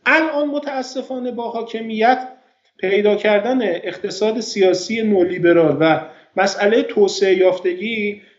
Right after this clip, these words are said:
استقلال خیلی کمرنگ شده و حتی ما می‌بینیم که بعضاً روشنفکران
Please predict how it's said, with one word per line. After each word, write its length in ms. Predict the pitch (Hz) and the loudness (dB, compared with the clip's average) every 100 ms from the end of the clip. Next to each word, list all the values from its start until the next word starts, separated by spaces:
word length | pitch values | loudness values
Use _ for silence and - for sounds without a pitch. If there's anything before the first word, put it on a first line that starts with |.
| _ | _
استقلال 540 | 226 220 - 233 254 277 | -2 0 2 4 4 4
خیلی 260 | 262 269 | 4 2
کمرنگ 560 | - - 196 185 190 185 | 2 -2 -2 0 0 -2
شده 420 | - 175 170 170 | -4 -4 -2 -2
و 100 | 175 | 0
حتی 260 | 175 - 240 | 0 -2 -2
ما 140 | 233 | -4
می‌بینیم 380 | 240 240 233 226 | -6 -6 -6 -6
که 80 | 214 | 0
بعضاً 440 | 208 190 196 220 220 - _ _ | 2 2 2 -2 -6 -18 _ _
روشنفکران 1040 | 180 185 202 196 190 180 208 226 220 180 | -4 -2 -2 -4 -4 -2 -2 0 0 0